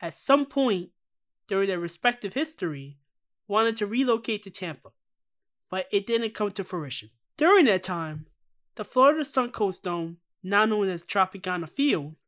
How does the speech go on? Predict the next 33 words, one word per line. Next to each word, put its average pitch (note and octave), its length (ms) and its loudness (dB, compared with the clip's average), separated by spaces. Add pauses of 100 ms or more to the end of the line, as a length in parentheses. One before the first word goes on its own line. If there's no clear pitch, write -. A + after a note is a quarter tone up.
(520)
was F3 120 -8
being A#3+ 380 2
built A3 260 2
in G3+ 80 -2
the F3+ 100 -2
hopes A3 280 -4
of F#3 100 -6
attracting G3+ 600 -4
a D#3 360 -8
M F#3+ 120 -2
L G3 120 0
B F#3 180 -6
team. B2 280 -12 (1000)
In F#3+ 160 0
nineteen D#4+ 380 2
ninety-two, C4 640 0 (560)
then A#3 220 0
San C4+ 320 -2
Francisco C4+ 440 -4
Giants A3 380 -2
owner G3+ 240 0
Bob G#3+ 340 2
Lurie D#3+ 440 -4 (480)
agreed A3+ 440 -6
in C4+ 160 -2
principle F3+ 640 -4
to F#3 140 -16
sell B3 220 -4
the B3 100 -4
Giants G#3 340 -2
to F#3+ 120 -8
a E3+ 40 -6
Tampa-based A3 920 -6